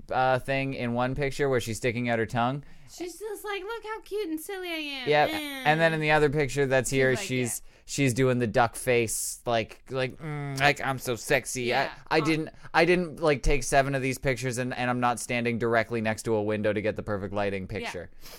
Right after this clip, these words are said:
Speaker 1: That's, that's what she did. And sh-, she is hot, though. She's, br-,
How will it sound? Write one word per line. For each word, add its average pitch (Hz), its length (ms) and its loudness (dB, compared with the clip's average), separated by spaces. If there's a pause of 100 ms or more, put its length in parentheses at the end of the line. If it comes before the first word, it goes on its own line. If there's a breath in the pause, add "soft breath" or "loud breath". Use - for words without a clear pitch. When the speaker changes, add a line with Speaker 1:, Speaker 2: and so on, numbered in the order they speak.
Speaker 1:
That's, 104 300 2
that's 127 400 4
what 120 200 2
she 117 200 -4
did. 95 280 -2 (220 soft breath)
And 120 440 2
sh-, - 120 -12 (100)
she 147 420 -2
is 127 520 2
hot, 101 280 -4
though. 78 260 -8
She's, 104 280 -6
br-, 101 260 -4